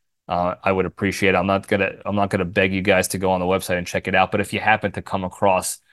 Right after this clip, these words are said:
the website and you see something like, "What is this? I don't get this. This should be, you know, this doesn't entice me to, to look into you more," whatever, let me know. I got some good info,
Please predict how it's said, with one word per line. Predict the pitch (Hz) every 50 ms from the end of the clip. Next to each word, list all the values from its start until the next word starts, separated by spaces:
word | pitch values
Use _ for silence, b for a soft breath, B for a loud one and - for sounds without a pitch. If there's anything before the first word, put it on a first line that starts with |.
| _ _ _ _ _ _ _ _ _
the | - 92
website | 90 92 90 85 - - - 82 80 85 82 - - -
and | 98 98
you | 92
see | - - 107
something | 92 98 95 92 87
like, | 90 85 85 82 - - -
"What | - - - 107 107 107 107
is | 101 87
this? | 95 90 - 90
I | 90
don't | 92 92 92
get | 98 92 - -
this. | 98 90 - -
This | 90 85
should | - 92 82 -
be, | 101 98
you | 95 95 92
know, | 87 87
this | 87 98 92 -
doesn't | - - 107 101 92
entice | 90 90 87 - - 95 92 90 -
me | 98 92
to, | 90 90 87 87 B B B B B B B _ _ _ -
to | - 101 92 90 87 -
look | 78 90 98 95 -
into | 98 90 - 98
you | 90
more," | 87 90 90 92 90 90
whatever, | 87 87 90 90 87 90 90
let | 92 104 107
me | 104 104
know. | 95 90 87 87 87 85 - _ _ _ _ _ _ -
I | 98 92
got | 107 107 -
some | - - 104 101 95 95 b b b b b
good | - 127 113 110
info, | 110 107 104 - 107 104 104 101 95 -